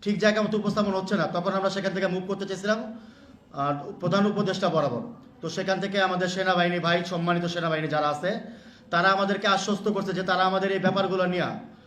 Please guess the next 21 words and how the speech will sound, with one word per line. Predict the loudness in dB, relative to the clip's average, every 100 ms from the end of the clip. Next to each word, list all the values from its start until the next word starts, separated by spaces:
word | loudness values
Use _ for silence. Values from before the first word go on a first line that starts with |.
| -20 -20 -20 -8
সমাধানের | -2 0 2 2
আগ | 4 2 0
পর্যন্ত | -2 -2 0
তারা | 0 0
এটা | 0
নিয়ে | 0
কাজ | 0 -2 -2
করবে | -2
এবং | -2 -2
তারা | -2 0
আংশিকভাবে | -2 -2 -4 -2
কাজ | -2 -4 -4
করছে, | -6 -6
তাদেরকে | -6 -6 -6
ধন্যবাদ। | -6 -6 -6 -8 -14 -20 -20 -20 -20 -20 -20 -8
একদম | -6 -2 -2
যে | 0
করে | 2 2
নাই | 2 0
তা | -2
না, | -4